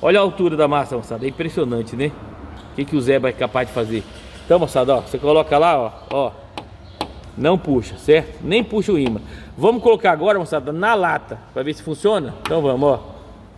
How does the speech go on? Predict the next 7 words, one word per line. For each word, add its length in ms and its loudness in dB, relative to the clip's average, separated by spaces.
Olha, 240 6
moçada, 340 -2
aí, 240 4
olha 300 2
aí. 280 -2
Olha 260 4
lá. 180 2